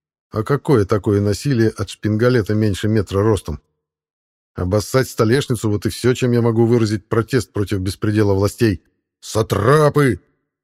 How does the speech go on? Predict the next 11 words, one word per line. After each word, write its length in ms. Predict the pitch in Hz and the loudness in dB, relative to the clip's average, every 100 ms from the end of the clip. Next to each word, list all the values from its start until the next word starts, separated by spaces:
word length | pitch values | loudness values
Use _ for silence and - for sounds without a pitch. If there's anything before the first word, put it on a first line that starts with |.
| _ _ _ _ _ _ - | _ _ _ _ _ _ -12
Беру 340 | 80 104 143 | -2 2 2
кружку, 420 | - 127 131 113 | 2 0 0 -4
выдыхаю 680 | 107 95 95 98 120 120 113 | -4 -2 -2 0 2 2 0
и 120 | - | -2
начинаю 460 | 113 107 107 101 87 | -4 -2 0 0 -2
пить, 340 | - 92 90 | -4 -6 -6
представляя, 640 | - 82 - 90 101 123 110 | -6 -8 -6 -4 0 2 0
что 180 | - 92 | -2 -2
глотаю 460 | 98 98 131 113 | 0 0 2 0
самогон 500 | 98 110 127 120 92 | 0 0 0 0 -2
первач, 520 | - 95 90 71 - | -2 -2 -2 -4 -10